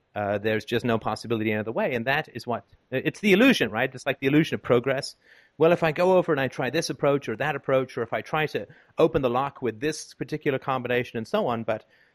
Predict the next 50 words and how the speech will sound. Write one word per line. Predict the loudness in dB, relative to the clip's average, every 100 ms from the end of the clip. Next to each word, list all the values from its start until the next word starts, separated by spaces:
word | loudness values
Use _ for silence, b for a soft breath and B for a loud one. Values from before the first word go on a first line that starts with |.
| _
you | -4
know, | -2
people | -2 0
are | -2
not | 0 -6
trying | -4 -6
to | -4
pick | -4 -2
a |
lock. | -2 -2 -4
There's | -6 -6
just | -6 -4
a |
blank | -2 -2 -2
wall, | -2 -2 -2 -4
right? | -2
And | -2
once | -2 -4 -10
you | -10 -4
get, | 0 0 -2 _ 0
once | 0
people | 0 0 0
get | 0 -2 -2
that | -4 -4 _ _ -6
Ron | -2 -2
Paul | 0 0 0
isn't | -2
gonna | -8 -4
save | -2 -2 -4
them | -8
from | -6
the | -2
government, | -2 -2 -4 -6
and | -6
once | -6 -6
they | -6
get | -4 -2 -4 -2
that, | -4 -4 _ _ _ _ _
uh, | -4 -2 -2 -2
agnosticism | -2 -2 -4 -6 -6 -6 -4
isn't | -4 -6
gonna | -6
save | -4 -2 -2
them | -6
from | -4
religion, | -2 -2 -4
and | -6
once | -6 -6
people | -6 -4
get | 0 -2 -2